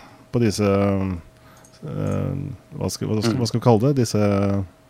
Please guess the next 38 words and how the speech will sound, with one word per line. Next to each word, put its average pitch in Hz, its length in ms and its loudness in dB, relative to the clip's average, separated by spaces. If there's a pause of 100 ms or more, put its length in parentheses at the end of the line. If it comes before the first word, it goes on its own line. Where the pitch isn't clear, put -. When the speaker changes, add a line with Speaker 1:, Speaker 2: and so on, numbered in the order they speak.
(640)
Speaker 1:
sp- - 280 -14
<laughs> - 1080 -8
Speaker 2:
Ja, 139 100 8 (140)
jeg, 113 320 6
det 101 160 -4
er 104 80 -4
ikke - 160 -4
et - 80 2
enkelt 123 340 2
ord. 110 260 -4
<laughs> - 240 2
Speaker 1:
Er 101 240 0
det, 107 300 2
er 104 160 4
det 110 60 6
et 113 100 2
navn 104 300 6
på 120 120 4
den 110 140 6
kontrolleren? 117 560 6
I - 460 -8
hvert 110 120 4
fall 120 140 4
den, 110 220 6
Speaker 2:
Nei, 117 80 8
Speaker 1:
eh, - 0 -
Speaker 2:
eh, 110 300 8
nå 110 40 8
har 107 80 6
Speaker 1:
den 113 180 8
Speaker 2:
han 131 180 6
fått 160 240 2
seg 127 260 4
et - 140 -12
kallenavn 107 580 4
da, 143 140 6
som 127 220 0
het, 120 140 2